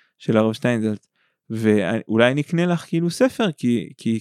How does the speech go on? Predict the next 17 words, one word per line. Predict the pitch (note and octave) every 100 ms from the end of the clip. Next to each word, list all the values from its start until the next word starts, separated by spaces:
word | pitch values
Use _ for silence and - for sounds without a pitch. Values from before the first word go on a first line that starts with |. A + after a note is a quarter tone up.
| -
ככה | D3+ D3+
אפשר | D#3+ D#3
להגיד | D#3 D3+ D3+
תהילים, | D3 D3 G#3+ F3+
וזה | A2+ G#2+
באמת, | G#2+ C#3+ - _ A#2+
זה | A2
חוויה | - A2+ A#2+ C3+
אחרת | D3+ D#3+ D#3+ C#3+
לגמרי." | C#3+ E3 B2+ G#2 _ _ _ _ _ _ _ _ _ _
אז | G#2 G#2+ A2
היא | E2 G2 F#2 D2+ - F2+ -
הסתכלה | - - - A2 F#2+
עליי | G2 G2+ A#2 C3+ D3+ - _ A2+ F#2+ F#2+ F2 A2 A#2+ - _ _ _ _ _ _ _ _ _ _ -
בחיוך | - - E3 -
מזלזל | C3 B2+ B2 A#2+ C3+
כמעט, | A#2+ A#2+ A2+ A#2